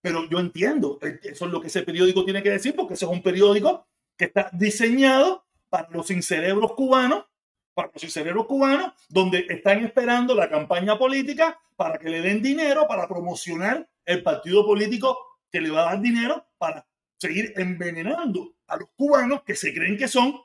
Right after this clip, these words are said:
Green America Again. <laughs> Ellos cogiendo dinero, porque aquí, aquí lo que hay es, aquí hay mucha gente que, que se ha olvidado de lo que es la solida-,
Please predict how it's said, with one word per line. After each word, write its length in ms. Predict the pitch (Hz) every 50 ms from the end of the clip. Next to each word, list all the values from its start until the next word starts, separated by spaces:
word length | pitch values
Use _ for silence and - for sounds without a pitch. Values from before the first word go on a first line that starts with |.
| _ _
Green 320 | - 190 202 208 240 233 - _
America 460 | - 185 170 151 151 151 160 165 190 - -
Again. 340 | - - - 262 277 - _ _ _ _ _ _ _ _ _ _ _ - - - _ _ _ _ _ _ _ _ _ _ _ _ _ _ _ _ _ _ _ _ _ _ _ _ _ _ _ _ _ _ _ _ _ _ _ _ _ _ _ _ _ _ _ _ _ _ _
<laughs> 220 | 285 262 - - _ - - - _ 185 - - _ _ 240 -
Ellos 340 | - 196 196 202 262 285 285 -
cogiendo 460 | 208 185 170 185 185 202 262 302 320
dinero, 400 | 320 311 311 302 302 311 - _ _ _
porque 220 | - 190 190 - 180
aquí, 340 | - 269 294 294 269 - -
aquí 220 | - - - 277
lo 140 | 285 277 240
que 100 | - 240
hay 160 | 247 269 277
es, 400 | 285 269 262 - - _ _ _ _ _ _ _ _ _ _ _ _ _ _ _ _ _ _
aquí 420 | - - - 269 285 277 269 - -
hay 120 | - 247 240
mucha 280 | 254 254 247 247 202
gente 320 | 220 247 254 - 214 196 -
que, 340 | 170 160 156 151 151 -
que 140 | _ 151 139
se 140 | - - -
ha 60 | 202
olvidado 880 | 220 214 190 185 170 185 202 214 208 202 190 185 185 185 - - _ _ _ _ _ _ _ _ _ _ _
de 160 | 139 143 143
lo 120 | 139 135
que 220 | 135 151 160 180 185
es 240 | 185 - - - _
la 180 | - - - -
solida-, 520 | - - 156 139 139 135 139 135 135 135